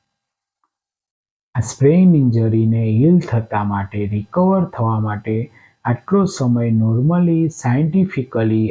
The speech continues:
આપવો જ પડે છે, કે જે નીચેનો વેઇટ બેરિંગ જોઇન્ટ છે.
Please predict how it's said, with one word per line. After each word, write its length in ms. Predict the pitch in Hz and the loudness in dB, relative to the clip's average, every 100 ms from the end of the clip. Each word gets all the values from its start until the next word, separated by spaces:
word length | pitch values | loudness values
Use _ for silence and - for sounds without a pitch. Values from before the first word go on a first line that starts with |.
| 110 | -4
આપવો 360 | 107 - 165 185 | -6 -6 0 0
જ 60 | - 117 | -2 -4
પડે 240 | 98 92 - | -4 -4 -8
છે, 100 | - _ _ _ _ _ _ _ _ 143 | -20 _ _ _ _ _ _ _ _ -4
કે 80 | 127 | -2
જે 80 | 147 135 | 0 0
નીચેનો 380 | 120 120 160 165 123 | 0 0 -2 0 2
વેઇટ 220 | 127 175 165 190 | 4 4 4 2
બેરિંગ 280 | 190 175 123 | 4 2 2
જોઇન્ટ 300 | 110 104 101 | 0 -2 -6
છે. 80 | - | -12